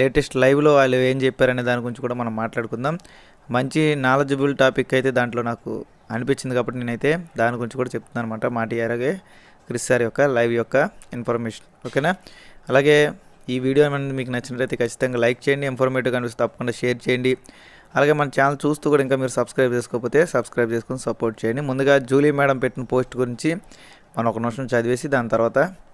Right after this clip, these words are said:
మిగతా టాపిక్లోకి వెళ్దాం. మీరు సరైన వారని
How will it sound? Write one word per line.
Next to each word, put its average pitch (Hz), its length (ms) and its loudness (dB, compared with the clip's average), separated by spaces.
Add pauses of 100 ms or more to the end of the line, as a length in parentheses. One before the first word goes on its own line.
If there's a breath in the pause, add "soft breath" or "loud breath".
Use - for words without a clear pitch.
(320)
మిగతా 110 300 0
టాపిక్లోకి 110 480 -2
వెళ్దాం. 107 260 -2 (840 loud breath)
మీరు 156 200 6 (120)
సరైన 156 420 4
వారని 143 300 2